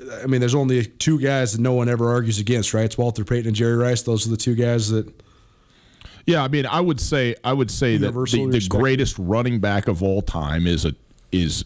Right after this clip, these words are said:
Speaker 2: up for debate, and it's up for debate between two dudes. And it's two dudes that are on this list,
Speaker 1: Walter
Speaker 2: and,
Speaker 1: Payton
Speaker 2: and
Speaker 1: and
Speaker 2: Barry
Speaker 1: the guy
Speaker 2: Sanders.
Speaker 1: you were gonna say is your favorite line.
Speaker 2: No question. I mean, why, why, why hide it? But, um, yeah, Walter Payton.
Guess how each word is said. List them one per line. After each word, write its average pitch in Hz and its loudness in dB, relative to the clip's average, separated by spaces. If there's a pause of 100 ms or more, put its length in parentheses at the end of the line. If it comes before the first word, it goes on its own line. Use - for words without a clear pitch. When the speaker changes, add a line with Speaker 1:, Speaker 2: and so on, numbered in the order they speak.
(140)
Speaker 2:
up 107 -4
for 110 0
debate, 80 -4
and 87 0
it's - -4
up 95 -2
for - -2
debate 85 0
between 95 0
two 82 0
dudes. 80 -2 (340)
And 73 -4
it's - -4
two 104 0
dudes 85 -2
that 85 0
are 85 2
on 92 2
this 107 0
list, 80 0
Speaker 1:
Walter 135 0
Speaker 2:
and, - -4
Speaker 1:
Payton 131 -2
Speaker 2:
and - 2
Speaker 1:
and 123 0
Speaker 2:
Barry 90 0
Speaker 1:
the 123 0
guy 117 2
Speaker 2:
Sanders. - 0
Speaker 1:
you - -2 (160)
were - -
gonna 123 -2
say 117 -2
is 117 0
your 113 -2
favorite 123 -2
line. 135 0
Speaker 2:
No 87 2
question. 80 -2
I 80 0
mean, 90 0
why, 90 2
why, 87 0
why 90 0
hide 95 0
it? 82 -6
But, 107 -2 (400)
um, 95 0 (1200)
yeah, 143 2
Walter 139 -2
Payton. 107 -2